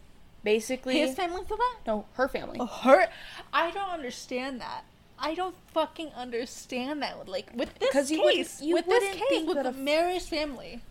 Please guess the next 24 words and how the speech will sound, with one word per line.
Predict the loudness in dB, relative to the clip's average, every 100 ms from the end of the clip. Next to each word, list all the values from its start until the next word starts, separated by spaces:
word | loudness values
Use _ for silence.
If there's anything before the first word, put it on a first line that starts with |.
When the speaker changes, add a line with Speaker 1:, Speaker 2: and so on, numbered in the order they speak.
| -8
Speaker 1:
You | -6
wouldn't | 2 2 2 -4
think | -10 -6
that | -6
a | -6
father | -6 -4 -2 -2 -2
or | -2 -2
a |
mother | -2 -4 -2 -4
would | -4
be | -8
capable | -8 -4 -4 -4 -4 -2
of | -2 -6 -10
murdering | -8 -6 -4 -4 -6 -4
their | -6 -6
own | -6 -4 -6 -8 -12 -16 -12
family. | -8 -6 -8 -12 -14 -16 -20 -20 -10
But | -2
yeah, | 0 0 0
he | -6 -8
just | -8 -4
fucking | -4 -4 -4 -6 -8 -12 -20 -20 -20 -20 -20 -8
killed | 0 2 2
all | 2 2